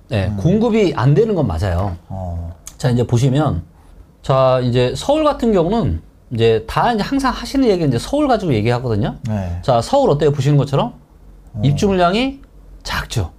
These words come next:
Speaker 2: 네, 네.
Speaker 1: 네. 올해, 내년, 내후년.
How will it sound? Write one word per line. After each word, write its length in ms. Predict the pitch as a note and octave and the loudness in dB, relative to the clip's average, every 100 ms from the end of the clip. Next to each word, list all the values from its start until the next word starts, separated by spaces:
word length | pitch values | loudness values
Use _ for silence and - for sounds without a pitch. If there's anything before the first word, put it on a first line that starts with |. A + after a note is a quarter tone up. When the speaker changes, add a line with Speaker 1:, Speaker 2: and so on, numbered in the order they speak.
| - | -6
Speaker 2:
네, 280 | A2+ G2 G2 | -6 -4 -6
네. 140 | F#2+ F2 | -6 -2
Speaker 1:
네. 280 | A2 E2+ - - _ - | -2 -2 -10 -20 _ -4
올해, 440 | A#2 D#3 A3+ B3 - - _ - | 2 2 2 -2 -10 -20 _ -2
내년, 440 | A#2+ E3 A#3+ C4 - _ | 0 2 0 -2 -14 _
내후년. 480 | - B2 D#3 A#2 E2+ | 0 2 2 0 -2